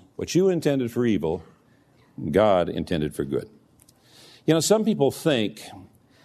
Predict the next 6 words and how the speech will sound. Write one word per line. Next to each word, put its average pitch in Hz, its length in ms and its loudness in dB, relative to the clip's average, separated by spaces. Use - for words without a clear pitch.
that 110 160 4
the 123 80 4
relationship 147 680 4
between 123 340 2
God's 117 460 0
sovereignty 107 960 0